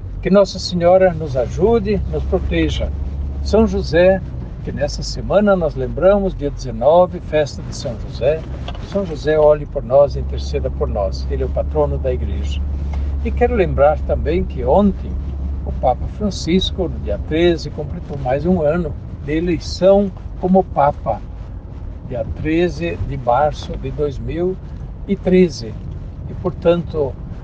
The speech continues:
no dia dezenove, lembramos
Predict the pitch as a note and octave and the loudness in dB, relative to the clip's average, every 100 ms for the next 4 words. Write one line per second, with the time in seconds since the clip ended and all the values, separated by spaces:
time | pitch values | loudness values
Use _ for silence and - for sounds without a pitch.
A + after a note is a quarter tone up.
0 | - B2 A#2 D#3 F3+ D3 E3 D3+ D3+ F#3 | -10 -8 0 2 2 2 -2 4 6 8
1 | G3 F#3+ G3+ - - D3 C#3 A#2+ D#3 E3+ | 6 2 -2 -4 -4 -4 -2 0 0 -2
2 | - - | -6 -10